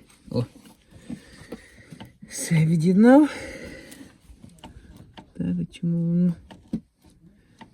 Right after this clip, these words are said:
не відходить? Так, тут ззаді теж від'єдналось. Ось це от зажимчик один рожав.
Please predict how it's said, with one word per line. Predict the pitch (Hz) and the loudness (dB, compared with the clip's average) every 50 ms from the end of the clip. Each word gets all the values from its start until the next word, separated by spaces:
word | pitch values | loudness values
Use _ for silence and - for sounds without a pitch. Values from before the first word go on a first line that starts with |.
| _ _ _ _ | _ _ _ _
не | - 147 160 165 165 165 - - - - - | -6 -4 -2 -2 -2 -2 -4 -8 -14 -6 -2
відходить? | - 165 165 - - - - 190 202 214 220 214 240 269 247 - - - - - - - - - - - - - - - - - - - _ _ _ _ _ _ _ _ _ - - - - _ | 0 0 0 -2 -4 -4 -2 0 2 4 4 4 4 4 2 2 -6 -16 -16 -18 -20 -20 -20 -20 -20 -20 -20 -20 -20 -20 -20 -20 -20 -20 _ _ _ _ _ _ _ _ _ -18 -18 -18 -8 _
Так, | - 151 139 120 117 - - | 0 0 2 0 -2 -2 0
тут | 180 190 180 170 | 0 0 0 0
ззаді | 175 185 180 180 175 | 2 4 4 4 4
теж | 170 185 185 175 160 - - - - - _ _ - | 4 4 4 4 2 0 -6 -16 -20 -20 _ _ -6
від'єдналось. | 151 156 160 170 170 190 214 226 226 226 226 220 - - _ _ _ _ _ _ _ _ _ _ - - - - - _ _ _ _ _ _ _ _ - - - _ _ | -4 -2 -2 -2 -2 -2 -2 -2 -2 -2 -2 -4 -4 -10 _ _ _ _ _ _ _ _ _ _ -20 -20 -20 -20 -20 _ _ _ _ _ _ _ _ -2 -2 -2 _ _
Ось | - 156 - | -16 -16 -16
це | - - 170 | -12 -10 -8
от | 165 165 165 156 | -6 -6 -4 -4
зажимчик | 165 165 160 190 185 180 - - 175 160 | -2 -2 0 0 0 -2 -2 -4 -6 -6
один | 170 160 165 165 165 156 - - - | -2 -2 0 0 0 -2 -4 -6 -6
рожав. | 165 160 165 165 190 208 226 247 247 | -4 -2 -2 0 2 2 2 2 2